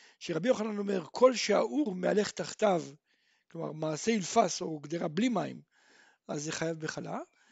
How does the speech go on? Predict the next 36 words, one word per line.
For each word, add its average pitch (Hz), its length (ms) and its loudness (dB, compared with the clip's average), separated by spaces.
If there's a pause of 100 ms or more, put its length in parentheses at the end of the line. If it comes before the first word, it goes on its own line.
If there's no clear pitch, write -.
(200)
כן, 170 180 -12
כמו 180 260 -8
שאמרנו, 165 520 -8
הטריקתא 151 540 -4
הזאת, 151 380 -8 (160)
שזה 147 320 -8
הסופגנין, 151 680 -2 (840)
ואומר 160 440 0
עליו, 349 160 4
מוציא 247 220 -2
לחם 277 160 -6
מן 311 80 -12
הארץ, 294 560 -6 (400)
ויוצא 185 220 -2
בית 233 200 4
חובתו 202 340 0
בפסח, 160 680 -6 (360)
ורבי 170 160 -6
שמעון 202 140 -4
בן 233 60 -4
לקיש 269 220 -8
אמר, 320 220 -2
כל 269 200 -2
שהאור 220 260 0
מהלך 240 240 2
תחתיו, 359 480 0 (680)
אינו 226 280 4
חייב 185 280 2
בחלה, 165 480 -6 (600)
ואין 262 360 2
אומרים 214 200 0
עליו 196 120 0
מוציא 170 200 -6
לחם 160 100 -6
מן 156 80 -10
הארץ, 320 380 -6